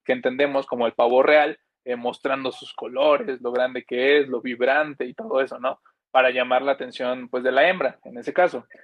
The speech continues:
En este punto es exactamente lo mismo. Eh, al salir de fiesta, el ambiente no está hecho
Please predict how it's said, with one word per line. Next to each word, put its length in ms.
En 100
este 200
punto 440
es 240
exactamente 640
lo 100
mismo. 400
Eh, 380
al 140
salir 280
de 120
fiesta, 600
el 180
ambiente 520
no 200
está 320
hecho 440